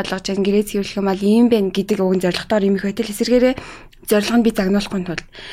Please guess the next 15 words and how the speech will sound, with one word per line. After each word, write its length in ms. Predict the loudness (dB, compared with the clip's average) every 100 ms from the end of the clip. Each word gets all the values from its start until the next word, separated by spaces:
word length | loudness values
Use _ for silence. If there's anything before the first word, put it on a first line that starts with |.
| -18 -4
Тэгээд 320 | 2 4 2 -6 -20 -20 _ 4
нэг 160 | 6 8
юм 140 | 6
хийнгүүт 320 | 6 4 4
л 160 | 2 4
хөөе 320 | 4 4 4
гэж 160 | 2 2 0
орлонгууд 380 | 0 0 0 2
хөөе 240 | 4 4 2
гэж 100 | 2
орилж 240 | 2 2 0
байгаа 240 | 2 2
чимээн 380 | 2 2 4 4
л 80 | 2
нөгөө 240 | 0 0